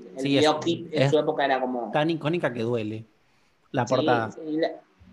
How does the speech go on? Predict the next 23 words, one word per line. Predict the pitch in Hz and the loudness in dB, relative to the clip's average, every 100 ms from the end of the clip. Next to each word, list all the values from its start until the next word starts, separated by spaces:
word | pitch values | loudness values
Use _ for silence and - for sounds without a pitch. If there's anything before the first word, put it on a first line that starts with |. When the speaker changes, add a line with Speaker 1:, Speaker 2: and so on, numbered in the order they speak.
| _ - | _ -2
Speaker 1:
y | 196 | 2
la | 196 196 | 4 4
canción | 190 196 220 208 208 - | 2 2 2 2 0 0
también, | 156 143 117 113 | 0 2 -4 -6
Like | 123 127 131 | -8 -6 -4
a | |
Virgin, | 143 151 185 165 | -2 -2 -2 -4
es, | 139 147 151 | -4 -6 -10
eh, | 135 127 - _ _ - | -12 -12 -12 _ _ -6
Speaker 2:
Sí, | 285 | -2
Speaker 1:
es | 175 | 0
Speaker 2:
Like | 117 269 | 2 4
a | |
Speaker 1:
una | 269 240 | 6 6
Speaker 2:
Virgin. | 196 | 8
Speaker 1:
bomba. | 214 202 151 127 113 117 - _ _ - | 8 8 4 0 -2 -6 -14 _ _ -18
Es | 139 | -12
una | 147 139 | -4 0
bomba | 147 143 123 117 | 2 0 -4 -6
de, | 120 120 117 | -8 -10 -10
de | 123 | -12
hit, | 131 123 _ _ _ 135 | -14 -18 _ _ _ -16
¿no? | 135 | -16